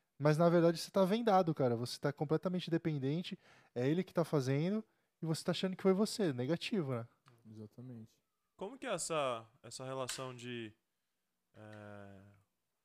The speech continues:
Speaker 3: porque é, é trabalhoso, né, mano? Você,
Speaker 2: Sim.
Speaker 3: você trampa,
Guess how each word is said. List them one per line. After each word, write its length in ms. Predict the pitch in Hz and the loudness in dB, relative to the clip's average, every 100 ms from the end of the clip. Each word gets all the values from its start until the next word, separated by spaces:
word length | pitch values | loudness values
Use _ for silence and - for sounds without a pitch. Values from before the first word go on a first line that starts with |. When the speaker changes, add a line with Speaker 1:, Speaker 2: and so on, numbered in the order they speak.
| _ _ _ _ _ _ | _ _ _ _ _ _
Speaker 3:
porque 220 | 127 - | -14 -8
é, 300 | 165 190 185 | -4 -2 -2
é 40 | 185 | -4
trabalhoso, 640 | 214 220 285 175 123 117 | -4 -4 -2 0 0 -2
né, 140 | 113 117 | -8 -10
mano? 300 | 107 104 104 _ | -12 -18 -20 _
Você, 260 | - 113 113 | -14 -10 -10
Speaker 2:
Sim. 100 | 113 | -10
Speaker 3:
você 80 | 127 117 | -12 -10
trampa, 720 | 117 113 127 127 120 120 117 | -8 -6 -8 -10 -8 -6 -8